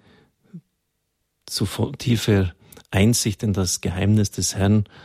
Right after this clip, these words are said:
und auch es ins Wort bringen zu können. Josef vereint mit Maria, mit Maria, die dem Vater zu eigen.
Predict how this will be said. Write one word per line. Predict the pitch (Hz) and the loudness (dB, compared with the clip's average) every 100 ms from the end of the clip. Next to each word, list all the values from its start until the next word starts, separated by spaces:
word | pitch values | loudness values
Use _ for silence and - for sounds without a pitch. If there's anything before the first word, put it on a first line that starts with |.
| - _ | -20 _
und | 110 101 | 0 2
auch | 98 101 - | 2 0 -2
es | - | -2
ins | 101 - 90 | 0 0 -2
Wort | 98 - - | -4 -6 -4
bringen | 104 101 85 | 2 2 2
zu | 90 | -4
können. | - 85 85 80 78 _ _ _ _ _ _ _ | -6 -4 -2 -4 -6 _ _ _ _ _ _ _
Josef | 110 104 117 - 117 104 - _ | 0 2 2 2 0 -2 -12 _
vereint | - 110 - 101 107 107 - | -6 -2 0 2 2 2 -4
mit | 98 - | -8 -2
Maria, | 92 90 90 82 82 - _ _ _ _ _ _ _ - | -2 0 -2 -4 -6 -10 _ _ _ _ _ _ _ 0
mit | 104 113 - 120 | 2 2 -2 0
Maria, | 104 107 110 95 87 - - | 0 2 2 2 -2 -8 -8
die | 101 | -2
dem | 104 98 | 0 0
Vater | - 98 104 - | 0 0 0 -4
zu | - - - | -6 -6 -2
eigen. | 98 92 95 87 | -2 0 -2 -4